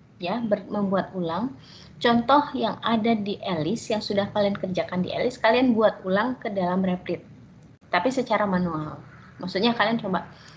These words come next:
oh berarti kelas mahasi-, manusia <clears throat> di dalamnya ada atributnya yaitu adalah get right soldier, get, eh, eh, bukan get right, left soldier, eh, left soldier, right soldier gitu. Terus, eh, hip ya, get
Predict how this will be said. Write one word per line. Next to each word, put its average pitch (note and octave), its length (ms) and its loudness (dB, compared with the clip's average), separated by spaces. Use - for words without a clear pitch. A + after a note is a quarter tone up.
oh A3 100 4
berarti G#3 540 2
kelas G3 240 0
mahasi-, F3+ 560 -4
manusia F#3+ 720 2
<clears throat> A3+ 360 4
di G3+ 120 -6
dalamnya F#3 480 -4
ada G#3+ 400 -6
atributnya G3 720 -2
yaitu A3+ 400 -2
adalah G#3 320 -2
get G3 320 -2
right F#3 220 -4
soldier, F3+ 580 -2
get, F#3 160 -2
eh, A3 180 4
eh, - 60 0
bukan F#3+ 320 -2
get F3 160 -2
right, D3 220 -6
left F#3 240 2
soldier, F3+ 560 -4
eh, F#3 320 -2
left F#3+ 240 2
soldier, G3 560 0
right E3+ 240 2
soldier G3 640 -2
gitu. D#3 240 -10
Terus, G#3 240 -8
eh, F#3 320 -2
hip - 240 0
ya, F3 240 2
get F#3 180 -2